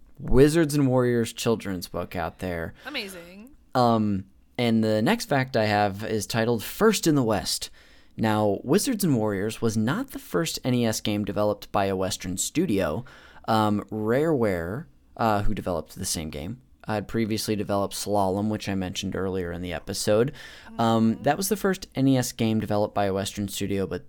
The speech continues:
Speaker 1: Wizards and Warriors was the first one developed by a Western studio for a Western publisher, being Acclaim. Um, and I guess, uh,
Speaker 2: Oh.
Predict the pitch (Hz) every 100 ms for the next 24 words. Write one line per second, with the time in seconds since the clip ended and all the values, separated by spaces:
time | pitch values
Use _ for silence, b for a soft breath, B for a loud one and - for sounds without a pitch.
0 | - - _ 123 131 135 123 120 113 110
1 | 107 107 - 101 107 - 104 101 - 101
2 | 98 95 B B B - 107 117 120 113
3 | - - _ _ _ 120 120 151 123 110
4 | - 110 - - 98 95 95 - - 233
5 | 208 165 165 b b b - 131 120 117
6 | - 120 110 117 113 110 98 - 80 104
7 | 98 92 - 104 101 95 110 131 B B
8 | - 120 123 120 117 117 - _ - 120
9 | 127 120 123 - - - 123 117 117 110